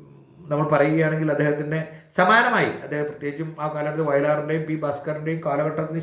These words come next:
ശേഷം, ഏഹ്, കടന്നു വരുന്ന ഒരു വ്യക്തിത്വമായിരുന്നു മങ്കൊമ്പ് ഗോപാലകൃഷ്ണൻ എന്നത് കൂടി നമ്മൾ ഇതിനോടൊപ്പം ചേർത്ത് മനസ്സിലാക്കേണ്ട ഒരു സംഗതിയാണ്. വലിയ പ്രമിത-, പ്രതിഭാധനരായ ആളുകൾക്ക് ശേഷം കടന്നു വന്നിട്ടും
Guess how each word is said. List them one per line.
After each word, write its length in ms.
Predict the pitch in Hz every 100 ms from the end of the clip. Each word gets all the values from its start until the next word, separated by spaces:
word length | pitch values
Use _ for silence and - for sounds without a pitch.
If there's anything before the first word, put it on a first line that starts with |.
| 160
ശേഷം, 280 | 147 170 165 - - - - 156
ഏഹ്, 180 | 147 147 151
കടന്നു 260 | 151 160 170
വരുന്ന 280 | 160 160 190 - 170
ഒരു 80 | 165
വ്യക്തിത്വമായിരുന്നു 680 | 160 - 170 151 147 147 151 - 147
മങ്കൊമ്പ് 340 | 135 139 147 147 139 - 135
ഗോപാലകൃഷ്ണൻ 500 | 131 135 135 - 135 139
എന്നത് 180 | 135 139 143
കൂടി 300 | 143 175 - - - - -
നമ്മൾ 140 | 139 135
ഇതിനോടൊപ്പം 340 | 131 123 117 117
ചേർത്ത് 240 | 123 117 120 123
മനസ്സിലാക്കേണ്ട 500 | - 120 117 113 110
ഒരു 80 | -
സംഗതിയാണ്. 280 | 113 107 104 - - 170
വലിയ 200 | 208 269 262
പ്രമിത-, 360 | 220 208 220 180
പ്രതിഭാധനരായ 760 | 180 214 240 240 233 226 233 214
ആളുകൾക്ക് 420 | 196 208 208 214 208 202 180
ശേഷം 280 | 170 202 208 - - -
കടന്നു 260 | 160 165 175
വന്നിട്ടും 340 | 170 160 156